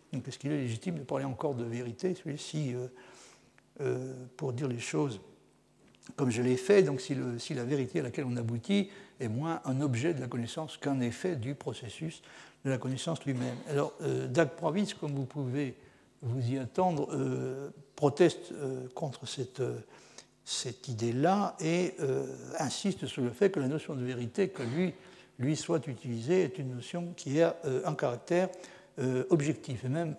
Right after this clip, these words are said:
euh, fortement, euh, objectif. Il dit ceci, « La notion de vérité proposée », donc c'est la notion qu'il propose lui-même, «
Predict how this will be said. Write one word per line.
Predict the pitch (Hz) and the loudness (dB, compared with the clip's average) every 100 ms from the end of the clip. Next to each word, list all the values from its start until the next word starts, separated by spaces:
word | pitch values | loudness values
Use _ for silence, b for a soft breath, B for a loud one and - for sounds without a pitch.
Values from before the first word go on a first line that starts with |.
| 151 | -4
euh, | 131 135 135 - | -2 -4 -8 -10
fortement, | - 143 - 131 170 170 - | -10 -10 -6 -4 -4 -4 -6
euh, | 127 | -6
objectif. | 143 123 123 - 127 - | -4 -4 -6 -10 -12 -8
Il | 123 | -8
dit | 127 156 - B B B B | -2 -4 -4 B B B B
ceci, « | - 113 - 190 208 | -8 -6 -2 0 2
La | 160 | 2
notion | 151 156 - 160 | 0 0 0 -2
de | 131 | 0
vérité | 123 165 147 - 147 | 4 4 4 2 0
proposée », | - 120 131 160 190 | 0 -4 0 0 0
donc | 127 110 | -2 -4
c'est | - 175 | 2 2
la | 139 | 2
notion | 127 117 156 131 - B B - | -2 -4 -6 -8 -10 B B -6
qu'il | 127 104 | -4 -2
propose | 131 131 127 107 | -4 -4 -6 -4
lui-même, « | 117 151 202 | -2 0 2